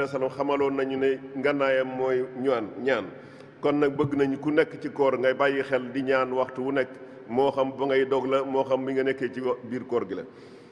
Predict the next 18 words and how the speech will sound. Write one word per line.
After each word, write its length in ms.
Ndax 260
loolu 220
dañoo 280
jëlee 280
ci 220
Yonent 380
bi 100
sallallahu 240
alayhi 140
wa 40
sallam 180
mu 120
wax 140
ne 200
ki 100
nga 120
xam 220
ne 80